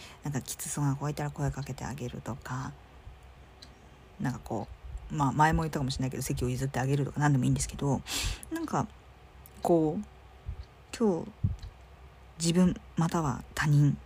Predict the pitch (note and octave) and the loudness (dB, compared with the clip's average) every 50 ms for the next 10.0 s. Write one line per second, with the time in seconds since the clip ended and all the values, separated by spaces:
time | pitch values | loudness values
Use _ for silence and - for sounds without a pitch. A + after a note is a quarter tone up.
0 | - - - - - - - E3+ - - - - D3 C#3+ - - - B3+ C#4 B3+ | -16 -20 -20 -20 -6 0 0 2 2 0 0 -2 -2 0 0 0 0 0 0 0
1 | - G#3+ - - - - - - A3 - - - G#3+ A3+ C#4 D#4 D4+ D4+ C4 - | 0 -2 -4 -6 -8 -8 -8 -6 -4 0 4 8 8 8 8 8 6 2 0 -2
2 | - A3+ A3 G#3+ - - G3+ - - - D3+ D3+ D3+ D#3+ F3+ F#3 F#3 F#3 - - | -2 -4 -2 0 0 0 0 -2 -2 -2 0 2 2 2 2 0 0 0 -2 -4
3 | E3+ E3 - - A#3 F#3+ - - - - G#3 G#3+ G3+ - - - - - - - | -6 -4 -2 0 0 -2 -2 -6 -2 0 2 2 2 0 -6 -12 -18 -18 -18 -20
4 | - - - - - - - - - C#3+ - F3 D#3 D3 D3 D3+ D#3 D3 C#3 - | -20 -20 -20 -20 -20 -20 -12 -8 -8 -4 0 2 4 6 6 4 4 2 0 0
5 | - - G#3+ - - D3+ - C#3+ C#3+ - - - - - - - - - - - | -2 -4 -4 -4 -4 -4 -4 -6 -6 -8 -10 -12 -12 -12 -10 -8 -8 -8 -10 -12
6 | - - - - - - - - - - - - - - - - - G3+ F#3 F3+ | -16 -18 -20 -20 -20 -18 -14 -14 -14 -14 -12 -12 -14 -12 -6 0 2 4 6 6
7 | F#3 F3+ F3+ F3+ F3 F3 G#3+ - - - - - - - - - - E3+ E3 D#3+ | 6 4 4 4 2 2 0 -4 -10 -14 -16 -20 -20 -20 -10 -4 -2 -2 0 0
8 | C#3+ - - D#3 - C3+ - - D#3+ D3 - C#3 C3+ C3+ C3+ B2+ B2+ - - - | -2 -2 -2 -4 -4 -6 -6 -6 -6 -4 -2 0 0 2 2 0 0 -2 -6 -10
9 | - - C#3 C3 - D3+ D3+ C#3 - - - - - - - - - - - | -4 0 0 0 2 2 0 0 0 -2 -4 -8 -8 -6 -4 -4 -4 -4 -6